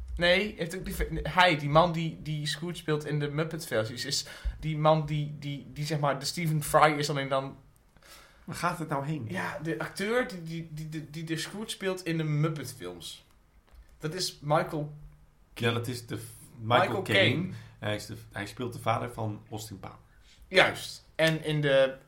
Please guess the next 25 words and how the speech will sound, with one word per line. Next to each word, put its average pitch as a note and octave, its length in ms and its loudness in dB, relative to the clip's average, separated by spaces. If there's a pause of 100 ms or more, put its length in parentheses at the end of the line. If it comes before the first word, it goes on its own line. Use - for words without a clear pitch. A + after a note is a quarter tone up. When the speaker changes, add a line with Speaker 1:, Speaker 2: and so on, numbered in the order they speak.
Speaker 1:
eh, A#2 1080 4 (840)
Ocean's B2+ 300 -6
Eleven A#2 320 0
films A2 380 -2
is - 80 -8
hij G#2 160 0
ook A2 160 -4
Speaker 2:
Ja. A2+ 100 -2
Speaker 1:
een G#2+ 80 -6
man G#2+ 320 -2
en G2 240 -8 (480)
Speaker 2:
En G#2+ 100 -6
hij G#2+ 100 -4
speelt - 360 -4
Alfred A2 580 0
in G2+ 240 -6
de G2+ 60 -8
Batman G#2+ 460 -10
film. - 160 -20 (140)
Speaker 1:
Juist, A2+ 480 -2 (140)
juist. - 500 -2
Houston. D3+ 400 2 (240)
Speaker 2:
Briljante A2+ 480 0
film. - 180 -16 (200)
Gewoon, B2 540 0